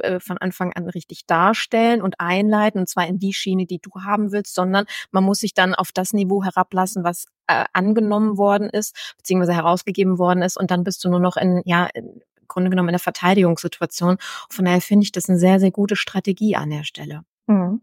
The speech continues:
Speaker 1: Die Frage, die ich mir stelle, wenn du aus deinem Unternehmerleben berichtest und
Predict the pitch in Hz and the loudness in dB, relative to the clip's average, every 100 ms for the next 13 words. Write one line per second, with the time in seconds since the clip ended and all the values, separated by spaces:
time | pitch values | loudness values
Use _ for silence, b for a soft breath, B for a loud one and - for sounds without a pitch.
0 | - 190 240 262 349 277 - 233 220 196 | -4 -2 4 4 4 4 2 2 2 2
1 | - 170 160 156 165 - _ _ _ - | 0 0 0 0 -4 -10 _ _ _ 0
2 | 196 202 214 208 220 240 220 208 190 185 | 2 2 2 4 6 4 2 2 4 4
3 | 180 170 165 165 165 165 - 165 - 180 | 4 2 0 0 -2 -4 -4 -8 -6 -6
4 | 170 - | -6 -10